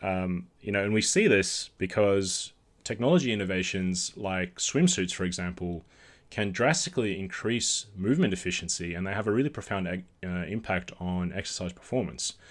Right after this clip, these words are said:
And they've gotten even to the point where they've banned those full body swimsuits because it's just making the swimmers so much better because they are now so much more efficient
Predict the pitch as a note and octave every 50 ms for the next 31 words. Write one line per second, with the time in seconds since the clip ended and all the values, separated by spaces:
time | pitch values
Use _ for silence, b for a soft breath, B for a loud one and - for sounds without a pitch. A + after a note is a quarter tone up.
0 | B B B B B B E2+ F2 F2 F2+ F2 F2+ F#2 F2+ G#2+ A2+ G#2+ G2+ G2+ G#2
1 | G2+ F#2+ - F#2 F2+ - - - G#2+ G#2 F#2 F#2+ F#2 F2+ F2+ F2 F2 - - G2+
2 | B2 C3 B2 G2 - G2 F#2+ F2+ F2+ - - G#2 G2+ F#2 F#2+ F2 F2 - - D#3
3 | F3+ F3+ F3 - E2 - - - F2+ - - F2+ F2+ F2 - - - G2 - -
4 | G2+ G2 F#2 F#2+ - F#2 F#2 F2+ F2 F2 - - G#2+ G2+ F#2 F2+ F2 - - -
5 | - A#2 B2+ D#3 D3+ B2 F#2 F2+ - - G#2+ A#2 G#2 D#2+ E2 E2 E2+ F#2+ F#2 -
6 | - F#2 F2+ F2+ F#2 F#2 - - F2 F2 E2+ E2+ F2 E2+ F2 F2+ F#2 F2+ F2+ F2+
7 | F2+ - - - F2+ F2+ F2 F2 - F2 E2 D#2+ D2+ - - - - D#3+ - -
8 | - D2 - - - -